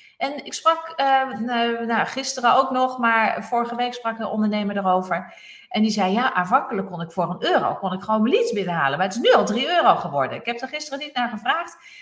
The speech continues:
maar het zou mij niet verbazen als het ondertussen zo'n vier à vijf euro is. Dit is wat er continu gebeurt en daar moet je je dus op voorbereiden. Want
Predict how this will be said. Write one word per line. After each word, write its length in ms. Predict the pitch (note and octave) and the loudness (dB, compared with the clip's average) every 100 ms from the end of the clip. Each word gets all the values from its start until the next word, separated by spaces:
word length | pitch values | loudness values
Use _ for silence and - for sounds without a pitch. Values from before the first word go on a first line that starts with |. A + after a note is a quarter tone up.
| _ | _
maar 100 | A3+ | -2
het 100 | A#3+ | 0
zou 200 | B3 A#3+ | 2 2
mij 160 | A#3+ D4 | 2 -2
niet 180 | C4+ B3+ | -6 -12
verbazen 500 | A3 G#3 G3+ G#3 - | -8 -4 -2 -4 -4
als 140 | F#3 | -6
het 120 | - | -8
ondertussen 580 | - F3 E3+ C#3+ - D#3+ | -12 -12 -12 -14 -12 -12
zo'n 340 | E3 C3 C3+ - | -10 -8 -8 -12
vier 340 | D#3+ C3+ - | -14 -12 -10
à 80 | D#3 | -8
vijf 320 | - B3 A3+ | -2 0 0
euro 380 | - C3+ A#2 A2 | -6 -6 -6 -6
is. 340 | A#2+ - _ _ | -10 -18 _ _
Dit 440 | F#3 - F4+ - - | -16 -12 -12 -14 -14
is 200 | B3 - | -14 -8
wat 200 | F#3+ F#3+ | -8 -8
er 60 | |
continu 400 | - A3+ A3 F3+ | -8 -6 -4 -4
gebeurt 460 | - E3 E3 F#3+ - - _ | -6 -8 -8 -10 -14 -20 _
en 140 | G3 F#3+ | -4 -2
daar 120 | E3 | -2
moet 200 | C#3+ - | -4 -12
je 60 | |
je 60 | C#3 | -12
dus 160 | D#3 D#3 | -10 -12
op 80 | |
voorbereiden. 680 | - G#2+ A2 A#2+ G#2+ - - | -10 -8 -8 -8 -10 -12 -8
Want 380 | E3+ G#3 G#3+ - | -2 0 -2 -8